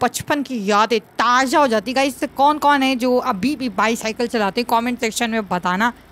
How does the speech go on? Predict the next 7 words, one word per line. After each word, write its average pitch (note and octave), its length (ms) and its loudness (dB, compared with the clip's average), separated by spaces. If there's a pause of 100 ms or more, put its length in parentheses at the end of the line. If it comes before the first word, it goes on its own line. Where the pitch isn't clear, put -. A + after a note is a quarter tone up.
(320)
और A3 580 2
बताना C4 340 2
कि C4 60 0
आप A#3 140 2
लोगों B3+ 140 2
को C#4 80 0
साइकिल, A#3 600 0